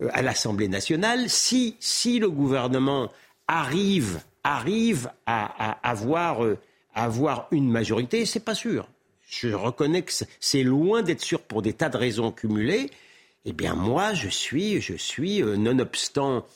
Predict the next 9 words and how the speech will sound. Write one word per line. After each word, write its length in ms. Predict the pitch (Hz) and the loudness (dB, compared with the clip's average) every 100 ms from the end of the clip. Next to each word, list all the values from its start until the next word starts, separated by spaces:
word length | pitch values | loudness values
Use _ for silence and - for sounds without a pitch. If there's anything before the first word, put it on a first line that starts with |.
| - - - | -20 -10 -2
euh, 140 | 110 | 0
l'impopularité 920 | 110 139 135 143 113 117 110 107 110 | 2 2 2 -2 0 0 0 0 -2
des 120 | 98 | -2
choses, 440 | 92 156 202 226 - | 0 2 2 0 -2
pour 300 | - 160 - | -4 -6 -2
que 300 | 160 165 - | 0 0 2
la 180 | 127 113 | 0 2
loi 340 | 123 143 190 185 - | 2 2 0 -4 -2
triomphe, 600 | - 147 113 143 - | 0 2 0 -2 -6